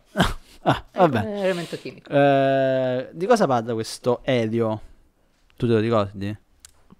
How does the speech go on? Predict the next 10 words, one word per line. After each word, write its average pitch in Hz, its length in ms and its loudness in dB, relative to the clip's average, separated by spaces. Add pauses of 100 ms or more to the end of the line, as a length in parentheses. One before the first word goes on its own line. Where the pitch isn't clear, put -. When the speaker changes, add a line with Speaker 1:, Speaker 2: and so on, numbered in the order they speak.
Speaker 2:
Parla 147 360 2
di 135 500 2
fatti, 131 800 -2
di, 120 300 -4
di 120 140 -2
alieni, 127 800 -2
di 113 100 -10
questo 120 320 -8
ragazzino 123 680 -2
dalla, 117 640 -2